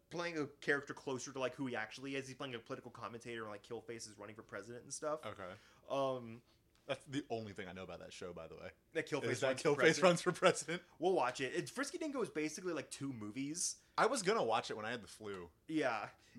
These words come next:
Speaker 1: It is such an unbelievably fucking funny show. Like, we
Speaker 2: It's, like, one of your favorites, right?
Speaker 1: I would say Frisky Dingo is top three. I would s-, I, like, off the top of my head, if I had to say, like,
Speaker 2: Venture Bros.
Speaker 1: it's, like, Venture Bros, Frisky Dingo, and,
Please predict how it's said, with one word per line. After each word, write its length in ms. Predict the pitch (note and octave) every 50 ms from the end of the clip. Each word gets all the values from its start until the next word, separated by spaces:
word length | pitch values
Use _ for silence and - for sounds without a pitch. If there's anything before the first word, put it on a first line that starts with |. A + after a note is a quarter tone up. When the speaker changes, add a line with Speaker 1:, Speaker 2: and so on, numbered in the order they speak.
| A#2 -
Speaker 1:
It 140 | E3 F#3+ A3
is 320 | C4 C4+ A3+ - - - - _ _ _ -
such 500 | - - - - - - E3 F3+ - G#3+
an 100 | E3 D3+ - -
unbelievably 720 | C3+ C#3+ D3+ D#3 D#3 E3 C#3+ C3+ C#3 C#3+ C#3+ C#3+ C#3 C#3 C3 - -
fucking 300 | D3+ C3 C3 C#3+ C3+ B2 -
funny 180 | - A#2+ A#2 A#2+
show. 440 | A2+ - - A#2 A2 A2+ A#2+ C3+ D3 - - - -
Like, 240 | - D3 D3 C#3+ B2+
we 60 | C3+
Speaker 2:
It's, 80 | D3+ D#3
like, 100 | G3+ C3
one 120 | C3 C3+
of 40 | B2
your 60 | F#2+
favorites, 340 | - - D3+ F3 A#2 F#2+ -
right? 180 | A2+ D3 F#3 - _ _ _ _ _ _ -
Speaker 1:
I 140 | D#3+ F3+ G#3
would 160 | A#3+ C#4+ -
say 340 | - - A#3 G#3+ G3+ F#3+ F#3+
Frisky 380 | F#3 - F3 D#3 - - D#3+
Dingo 420 | D3 C#3+ C#3 C3+ C#3 C3+ C3 B2+ A#2+
is 280 | A2+ A#2+ A2+ A2+ - _ _ -
top 400 | - - - G#2 G2 F2 - - - -
three. 360 | - A2+ G#2 G2+ G2+ G#2+ A2 A#2
I 120 | C#3 D#3+
would 80 | D#3+ D#3
s-, 80 | - - -
I, 120 | F3 F3 E3+ - F3+
like, 200 | F3 E3 - - - - - - _ -
off 160 | C#3 C#3+ - -
the 60 | -
top 220 | - F3 G3 G#3 G#3+
of 40 |
my 140 | G3+ F#3+ E3
head, 300 | D#3+ D#3+ D#3+ C#3+ D3+ D#3
if 120 | D3+ - C3+
I 120 | B2+ C#3+
had 140 | D3+ D#3 D3
to 60 | D3+
say, 260 | - - D3 C3+ C3+
like, 220 | C3+ C3+ B2+ B2 B2
Speaker 2:
Venture 240 | A#2+ A#2 - A2
Bros. 440 | F2+ F2+ F2 E2+ E2 E2+ G2+ - - - - -
Speaker 1:
it's, 140 | D#3 C#3+
like, 120 | E3+ D#3 B2+
Venture 300 | C#3 D#3+ E3 E3 A3 G#3+
Bros, 540 | F3+ G3 G3 G3 G3 F#3+ F#3 F3+ F3+ - -
Frisky 380 | - - D#3+ D3+ - - D#3+
Dingo, 640 | C#3 C#3+ C#3 C#3+ C3+ C#3+ C3+ C3+ C3+ C3 C3 B2+ C3
and, 440 | A2+ B2+ C3 B2+ B2+ B2 A#2+ G#2+